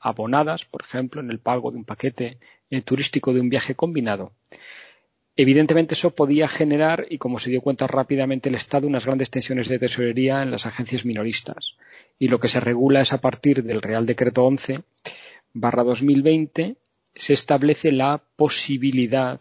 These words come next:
en este caso, de la entrega de un bono y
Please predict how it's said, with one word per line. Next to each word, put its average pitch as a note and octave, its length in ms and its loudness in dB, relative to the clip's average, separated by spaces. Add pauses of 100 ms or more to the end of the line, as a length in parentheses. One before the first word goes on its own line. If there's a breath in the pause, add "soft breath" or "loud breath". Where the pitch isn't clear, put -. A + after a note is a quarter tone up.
(120)
en D#3 160 -10
este B2+ 200 -8
caso, - 280 -2
de C3+ 80 2
la G#2+ 80 -4
entrega B2+ 360 -2
de B2 120 0
un A2+ 240 -6
bono C#3+ 320 0 (440 loud breath)
y C#3+ 320 4